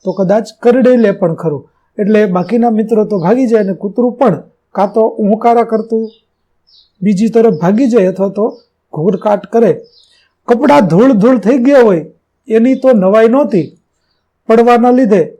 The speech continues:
કપડાં છે તે પણ ધૂળવાળા થઈ જતા હતા. બજાર વચ્ચે પડવાની હાણ ખાસી લાગે, એમ થાય કે કોઈ ન જુએ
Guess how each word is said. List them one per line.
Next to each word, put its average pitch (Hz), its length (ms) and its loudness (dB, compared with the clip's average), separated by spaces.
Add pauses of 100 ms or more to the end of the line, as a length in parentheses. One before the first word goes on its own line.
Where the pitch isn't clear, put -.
કપડાં 226 340 0
છે 226 180 -2
તે 185 140 -4
પણ 180 280 -6
ધૂળવાળા 165 640 -4 (340)
થઈ 214 120 2
જતા 202 360 0
હતા. 156 340 -6 (1300)
બજાર 226 440 2
વચ્ચે 294 320 0
પડવાની 254 600 2
હાણ 170 340 0 (760)
ખાસી 233 360 -2
લાગે, 220 400 0 (540)
એમ 254 200 0
થાય 262 220 2
કે 254 140 -2
કોઈ 254 260 4
ન 254 180 4
જુએ 220 400 2